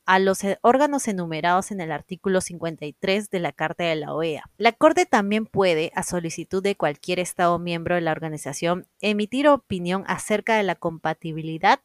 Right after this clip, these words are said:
entre cualquiera de sus leyes internas y los tratados concernientes a la protección de los derechos humanos en los Estados americanos,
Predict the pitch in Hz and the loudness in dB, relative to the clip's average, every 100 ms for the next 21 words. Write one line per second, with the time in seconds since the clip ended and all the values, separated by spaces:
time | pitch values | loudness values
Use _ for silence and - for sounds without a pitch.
0 | _ - 185 170 165 - 156 - - 214 | _ -8 -8 -6 -4 -2 -4 -4 0 4
1 | 226 214 - 156 - 160 175 175 185 165 | 4 2 -2 -8 -8 -4 -2 -2 -6 -8
2 | 147 196 185 180 196 - _ 208 190 180 | -2 0 0 -2 -4 -6 _ -4 -2 0
3 | 196 185 - 233 247 - 208 190 165 151 | 2 2 6 6 6 4 -4 -2 -4 -4
4 | 170 175 180 - 170 151 170 - 147 - | -6 -6 -6 -4 -4 -2 -4 -6 -8 -6
5 | 180 185 180 170 156 160 156 180 - 156 | -4 0 0 -2 -4 -6 -6 -10 -10 -6
6 | 175 170 175 - _ 180 170 - - 190 | -4 -2 -4 -8 _ -8 -8 -10 -6 0
7 | 190 - 190 165 151 - 139 135 - | 2 0 -4 -4 -6 -4 -4 -4 -14